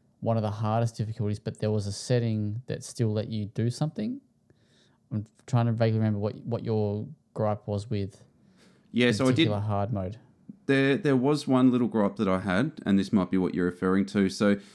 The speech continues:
Speaker 2: on lower difficulties, you have the ability to, it's called listen mode. So you can hold the, I think it's the R two button, and you can sense enemies and clickers through walls.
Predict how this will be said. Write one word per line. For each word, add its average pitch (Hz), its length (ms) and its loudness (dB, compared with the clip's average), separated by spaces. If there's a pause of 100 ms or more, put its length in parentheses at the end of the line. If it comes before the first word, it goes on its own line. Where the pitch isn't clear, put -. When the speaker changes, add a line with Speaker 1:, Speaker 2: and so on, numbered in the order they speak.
(340)
Speaker 2:
on 165 200 6
lower 131 180 6
difficulties, 98 640 0
you 98 100 0
have 90 180 -6
the 101 100 2
ability 92 440 0
to, 90 460 0
it's - 120 -16
called 110 200 -4
listen 95 340 0
mode. 170 280 2
So - 100 -6
you 90 80 2
can - 140 -4
hold 92 240 -2
the, 90 280 0
I - 60 -12
think 107 160 -2
it's 101 140 -6
the 104 160 -2
R 104 200 4
two 95 280 0
button, 92 440 0 (280)
and 98 200 2
you 101 100 2
can 101 120 2
sense - 580 -2 (120)
enemies 98 320 4
and 92 100 -4
clickers 98 300 -4
through 87 220 -4
walls. 123 520 -2